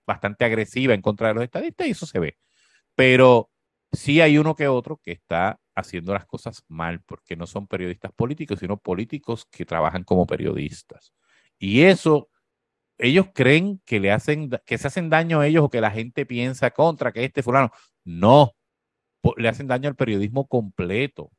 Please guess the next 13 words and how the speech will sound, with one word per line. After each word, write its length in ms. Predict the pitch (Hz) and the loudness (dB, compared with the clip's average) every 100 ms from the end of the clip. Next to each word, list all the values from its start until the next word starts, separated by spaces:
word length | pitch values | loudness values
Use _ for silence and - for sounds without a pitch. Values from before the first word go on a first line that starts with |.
| _ _ | _ _
Y 120 | 104 | -8
esto 220 | 104 - 143 | -8 0 0
es 40 | |
una, 240 | 147 143 135 | 2 0 0
una 220 | 127 139 | -2 -4
profesión 480 | 131 131 123 131 135 | -4 -6 -2 -2 -2
preciosa 760 | - 120 107 104 123 123 80 - | -4 -4 -2 -2 -2 -2 -8 -8
y 100 | 95 | -8
la 80 | 92 | -8
están 400 | - 92 110 120 | -4 -4 -4 -2
dañando. 600 | 123 113 98 110 113 92 | -2 0 -2 -2 -2 -2
¿Por 240 | - 147 | 0 0
qué? 260 | - 113 78 | 0 -6 -6